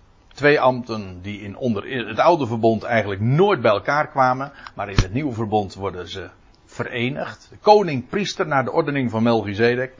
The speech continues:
Maar ook als profeet. Degene die het woord draagt en vooral ook uitdraagt. Nou,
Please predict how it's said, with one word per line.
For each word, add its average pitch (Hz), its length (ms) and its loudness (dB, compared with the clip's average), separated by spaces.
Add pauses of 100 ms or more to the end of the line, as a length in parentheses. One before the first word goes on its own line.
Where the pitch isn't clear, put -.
(640)
Maar 180 340 8 (260)
ook 262 220 10
als - 380 4
profeet. - 840 6 (300)
Degene 156 400 0
die 147 180 0
het 95 340 -6
woord 170 580 8 (280)
draagt 135 640 4
en 113 280 -2
vooral 107 360 4
ook 95 360 -4 (160)
uitdraagt. 107 920 0 (1600)
Nou, 113 220 4